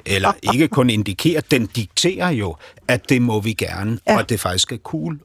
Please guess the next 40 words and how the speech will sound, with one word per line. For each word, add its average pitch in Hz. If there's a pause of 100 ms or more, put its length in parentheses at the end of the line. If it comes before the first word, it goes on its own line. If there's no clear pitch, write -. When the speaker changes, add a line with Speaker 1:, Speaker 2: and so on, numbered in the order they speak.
Speaker 1:
at -
gøre, 95
ikke? 143
Speaker 2:
Jo. 220 (120)
Speaker 1:
Og -
derfor 156 (220)
har 131
det 131
jo, 104 (340)
øh, 104 (260)
medført 143
en 120
forandring, 113 (560)
en 156
forandring 92 (120)
i 123
hvert 95
fald, 101 (220)
som 110
har 101
været 92
god, 117
ikke? 156 (280)
Og -
det 127
er, 110 (460)
at 107
vi 123
nu 117 (120)
har 120
fået 104
skabt -
nye 117
normer, 107 (140)
ikke? 139
Speaker 2:
Ja. 180 (1400)
Speaker 1:
At 117
den 110
så, 147 (120)
at 117